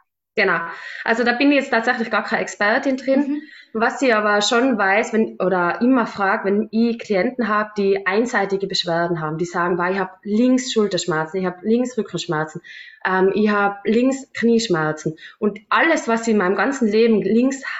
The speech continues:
Speaker 1: ähm, alles, was ich in meinem ganzen Leben hatte, war links, dann frage ich immer, ob sie einen wurzelbehandelnden Zahn haben oder einen Zahn, der stört. Oder was ma-, was ich auch immer frage, ist wegen Narben.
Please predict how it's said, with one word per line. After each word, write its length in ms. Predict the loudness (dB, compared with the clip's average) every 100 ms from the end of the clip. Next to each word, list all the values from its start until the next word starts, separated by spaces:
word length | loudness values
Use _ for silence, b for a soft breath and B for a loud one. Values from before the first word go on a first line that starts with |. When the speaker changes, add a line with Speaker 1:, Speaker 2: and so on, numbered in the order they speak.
| B
Speaker 1:
ähm, 400 | -2 2 4 2 2
alles, 240 | -2 0
was 80 | -2
ich 60 |
in 60 | 0
meinem 140 | 0
ganzen 260 | 2 0 2
Leben 240 | 2 2
hatte, 320 | 0 -2 -2 -2
war 160 | 0
links, 480 | 2 4 4 2 -2 B B B
dann 100 | -4
frage 280 | -2 2 2
ich 80 | 2
immer, 300 | 2 2 -2
ob 100 | -2
sie 160 | 0
einen 300 | 2 2 2 B -2
wurzelbehandelnden 840 | 0 0 -2 -2 0 0 0 -4
Zahn 300 | -4 -2 0
haben 220 | 0 0
oder 200 | 0 0
einen 100 | -2
Zahn, 280 | -2 0 0
der 100 | 0
stört. 480 | -2 -4 -6 -6 -12 B B B B
Oder 680 | 0 4 4 4 2 2 0 B B
was 200 | -6 0
ma-, 200 | -2 0
was 140 | -2
ich 140 | 0 2
auch 200 | 0 0
immer 180 | 0 0
frage, 320 | 0 -2 -2
ist 160 | -4 -2
wegen 240 | 0 0
Narben. 480 | -2 -2 -4 -6